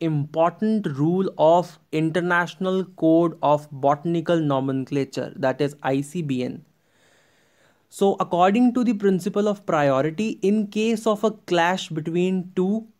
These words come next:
correct scientific names, the older one or the one given by Linnaeus is considered as the primary name, and the other one,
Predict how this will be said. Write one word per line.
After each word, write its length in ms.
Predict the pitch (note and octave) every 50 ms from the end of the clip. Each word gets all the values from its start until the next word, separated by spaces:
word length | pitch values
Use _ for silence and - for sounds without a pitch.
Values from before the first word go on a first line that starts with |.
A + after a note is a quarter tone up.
| _ _ -
correct 480 | E3 D#3+ D3+ G3 A3 A3 - _ - - _ _ _ _ _
scientific 720 | - - - F3 F3+ F#3+ G3 G3 G#3+ G3+ B3 A#3+ A#3+ -
names, 480 | E3 D3+ C#3+ C3+ B2 B2 D3+ D3 - - _ _ _ _ _ _ _ _ -
the 260 | D3+ C#3+ D3 G3+ - - - -
older 480 | F3 E3+ E3+ E3+ E3+ E3+ G3+ A3+ G#3 F3+
one 320 | D3 C3+ B2 A2+ A#2 B2 _ _ _ _ _
or 400 | - C#3 C3 B2 C3+ E3+ G#3 G3+ - _ _ _ _ _ -
the 200 | C#3+ D#3+ E3 D3+
one 420 | C3+ C3+ D#3 F#3 A#3 A#3+ A#3+ G#3+
given 380 | E3+ F#3+ F3 F3+ G#3 G#3+ G3+ F#3+
by 220 | F3+ F#3+ G3+ G3+
Linnaeus 760 | F#3 D#3 C3+ C3+ C#3 F3 F#3+ G#3 G#3+ G3 C#3+ A#2+ - - - _ _ _ _ _ -
is 200 | E3+ E3 D#3+ -
considered 600 | - F#3 D#3+ D#3+ D3 D3+ E3+ D#3+ D#3+ G3 G3+ F#3+
as 180 | F#3+ F3 D3 C#3+
the 120 | F3 G#3
primary 600 | G#3 - - E3+ D#3 D#3 D#3+ D#3+ E3+ F3 F#3+ F#3+
name, 460 | F3+ D3+ D3 D#3+ D#3+ C#3+ A#2+ - - - _ _ _ _ _ _ _ _ _ _ _ -
and 300 | D#3 E3+ F#3+ G#3+ A3 G3+
the 180 | G#3+ A3 - - -
other 300 | D#3 D3+ F3+ G#3+ A3 G3+
one, 360 | D#3+ D3+ C3+ B2+ C#3 E3+ E3+